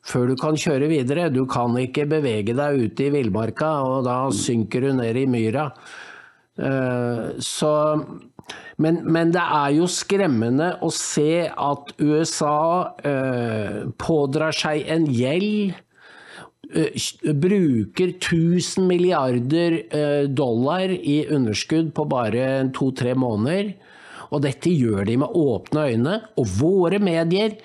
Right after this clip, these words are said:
synes ikke, de er bare, eh, forbannet på republikanerne som ikke vil stemme for å heve gjeldstaket. Altså, den totale bevisstløshet som du ser på område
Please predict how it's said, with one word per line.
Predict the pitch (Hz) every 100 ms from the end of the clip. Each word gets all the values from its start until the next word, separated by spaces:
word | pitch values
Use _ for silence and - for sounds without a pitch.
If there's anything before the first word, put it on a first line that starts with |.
| -
synes | - 190 151 -
ikke, | 143 -
de | 147 127 185
er | 156 160
bare, | 160 117 147 156 - -
eh, | - 139 123 131
forbannet | 127 - 156 120 117 110 135 151
på | - 156 143
republikanerne | 139 143 139 147 - 113 110 123 135 156
som | - 151 - _
ikke | 156 - 117
vil | 123 131
stemme | - 165 131 104 127
for | - 117
å | 120 131
heve | 143 110 123
gjeldstaket. | 123 104 - - 135 131 196 202 - - - - - -
Altså, | - 147 170 170 - - _ _ _ -
den | 151 170
totale | 156 214 202 - - - 143 127 131 143 180 180
bevisstløshet | 151 160 175 131 123 - - - - 151 165 170 - 208 208 135 - - _ _ _
som | - 175 165
du | 175
ser | 180 - 135 131
på | 123 156 -
område | - 147 101 98 101 104